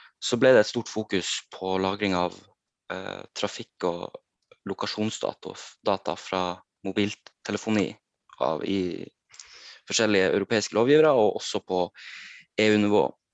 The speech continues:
Og det ledet da til datalagringsdirektivet, som påla medlemsstatene å pålegge, eh,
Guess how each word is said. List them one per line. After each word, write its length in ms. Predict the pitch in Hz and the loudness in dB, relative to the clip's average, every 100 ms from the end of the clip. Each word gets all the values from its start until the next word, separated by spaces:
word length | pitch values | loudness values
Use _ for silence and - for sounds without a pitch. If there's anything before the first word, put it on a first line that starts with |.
| - | -2
Og 100 | 117 | 2
det 140 | 135 139 | 4 6
ledet 280 | 120 117 | 6 6
da 140 | 90 95 | 4 2
til 300 | - 90 90 _ _ _ _ _ _ _ - - | -2 -6 -8 _ _ _ _ _ _ _ -20 -8
datalagringsdirektivet, 1120 | 101 98 113 110 113 117 110 117 123 135 151 - _ | -6 -2 2 2 2 -2 -4 -2 2 2 0 -4 _
som 260 | - - 92 | -20 -14 -14
påla 540 | - 95 101 101 92 - _ - | -6 -2 2 2 0 -6 _ -4
medlemsstatene 720 | 98 101 101 107 - 87 87 | -2 -2 -2 -8 -4 -6 -4
å 180 | 98 - _ _ _ | -8 -16 _ _ _
pålegge, 500 | 95 98 101 95 95 - - - - - - _ _ _ - | -2 0 2 0 -4 -6 -20 -20 -20 -20 -20 _ _ _ -4
eh, 340 | 95 92 92 | -4 -2 -6